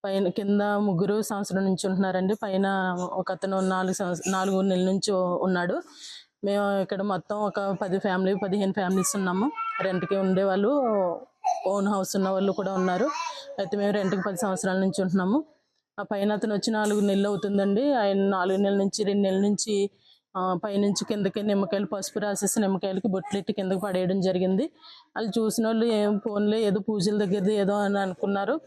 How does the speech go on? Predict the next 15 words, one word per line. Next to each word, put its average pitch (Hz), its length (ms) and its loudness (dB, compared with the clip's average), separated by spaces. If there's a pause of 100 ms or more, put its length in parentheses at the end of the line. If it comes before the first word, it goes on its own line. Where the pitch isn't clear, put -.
ఫస్ట్. - 240 -4 (560)
తర్వాత 202 320 -2
మర్నాడు, 208 760 2 (320)
ఆ, 185 300 2
ముగ్గురు 202 340 2
కింద 214 300 0
ఉన్న 208 320 2
ఇంట్లకి 208 580 0
కూడా 214 320 -2
ఒక 202 340 2
ఇంటి 196 260 2
ముందే 220 460 2 (420)
ఒక్కొక్క 208 280 -4
నిమ్మకాయ 202 320 0
పెట్టాడు. 202 480 0